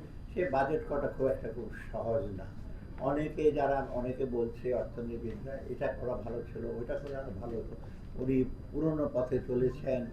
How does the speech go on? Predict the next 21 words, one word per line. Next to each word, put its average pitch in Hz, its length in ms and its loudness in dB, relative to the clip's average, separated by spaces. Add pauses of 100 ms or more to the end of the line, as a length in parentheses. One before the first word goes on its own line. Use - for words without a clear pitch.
(420)
পুরনো 180 400 4
পথে 196 140 10
যাওয়ার, 175 360 8
চলার 160 320 8
একটা 156 440 4 (340)
ইসে - 220 4
আছে। - 220 6 (260)
পুরনো 180 360 4
পথ 170 220 0
থেকে 202 180 6
আস্তে 180 180 4
আস্তে 170 120 2
হাইওয়ে 139 440 4
হয়, 107 220 -6 (440)
গ্রা-, 135 340 2
গ্রামের 147 380 0
মেঠো 151 340 2
পথ 175 260 2
কিন্তু 135 220 4
হাইওয়ে 127 520 6
হয়। - 80 -6